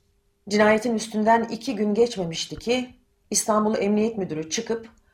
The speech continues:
olayda siyasi boyut ve örgüt bağlantısının olmadığını ilan etti. Memleketimizde doğup büyüyen herkes bu açıklamayı zihninde şöyle tercüme etmişti: "Örgütlüyse de aydınlatmamızı beklemeyin."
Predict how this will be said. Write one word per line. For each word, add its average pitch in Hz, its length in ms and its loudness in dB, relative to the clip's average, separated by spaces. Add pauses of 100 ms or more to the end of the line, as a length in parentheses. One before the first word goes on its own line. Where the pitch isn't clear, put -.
(200)
olayda 208 420 6
siyasi 196 680 2
boyut 226 300 0
ve 220 100 2
örgüt 196 360 0
bağlantısının 190 960 0
olmadığını 160 600 2
ilan 127 360 -8
etti. - 300 -18 (760)
Memleketimizde 320 840 2
doğup 285 280 4
büyüyen 226 300 4
herkes 240 600 0
bu 262 80 6
açıklamayı 196 560 0
zihninde 202 460 0
şöyle 202 300 0
tercüme 139 400 -6
etmişti: - 500 -12 (420)
"Örgütlüyse 208 680 0
de 196 340 -2
aydınlatmamızı 165 800 -2
beklemeyin." 135 500 -8